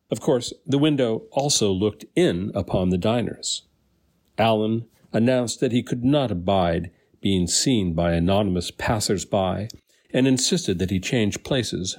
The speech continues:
with the young lady. Settling into his new chair,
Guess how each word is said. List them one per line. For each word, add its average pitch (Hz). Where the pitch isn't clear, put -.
with 90
the 98
young 87
lady. 87
Settling 131
into 123
his 90
new 104
chair, 92